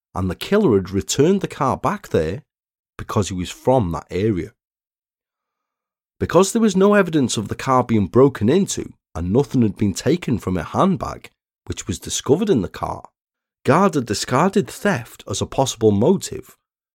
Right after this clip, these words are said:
although her car keys were missing. On the Monday,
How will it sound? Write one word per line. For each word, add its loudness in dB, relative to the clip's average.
although 4
her 4
car 0
keys -8
were 0
missing. -6
On 6
the 6
Monday, 4